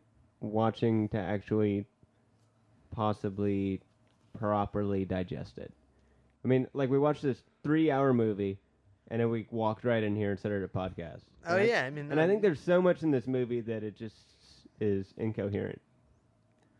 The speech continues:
Speaker 1: because of the fact that we have not properly digested what we just watched.
Speaker 2: Well, I've, I've seen this thing ten times. I mean, I,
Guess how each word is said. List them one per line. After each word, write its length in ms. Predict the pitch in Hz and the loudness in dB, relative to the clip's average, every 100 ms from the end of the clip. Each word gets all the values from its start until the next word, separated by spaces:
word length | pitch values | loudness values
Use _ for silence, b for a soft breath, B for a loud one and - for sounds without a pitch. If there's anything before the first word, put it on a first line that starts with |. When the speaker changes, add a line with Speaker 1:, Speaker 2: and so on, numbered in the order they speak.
| _ | _
Speaker 1:
because 720 | 120 113 - 113 113 110 98 | 0 0 2 4 4 2 0
of 200 | - 110 | -4 -4
the 80 | 104 | -4
fact 360 | 95 107 98 - | 0 0 0 0
that 260 | 104 - | -2 -2
we 280 | 104 104 101 | -4 -2 0
have 120 | 101 98 | 0 -2
not 180 | 95 | -4
properly 400 | - 98 98 101 | -4 -4 -4 -6
digested 560 | 98 98 98 76 - - | -4 -6 -6 -10 -10 -8
what 120 | 107 | -8
we 100 | - | -8
just 220 | 92 101 - | -8 -10 -8
watched. 320 | - - - _ _ _ _ | -10 -14 -20 _ _ _ _
Speaker 2:
Well, 160 | 185 220 | 0 0
I've, 140 | 233 - | 0 0
I've 160 | 190 180 | 2 2
seen 180 | 156 131 | 0 -4
this 120 | 113 | -6
thing 180 | 127 113 | -10 -10
ten 240 | 135 113 | -10 -10
times. 340 | 131 110 110 117 | -8 -8 -6 -8
I 60 | |
mean, 120 | 117 | -8
I, 280 | 120 120 123 | -6 -8 -8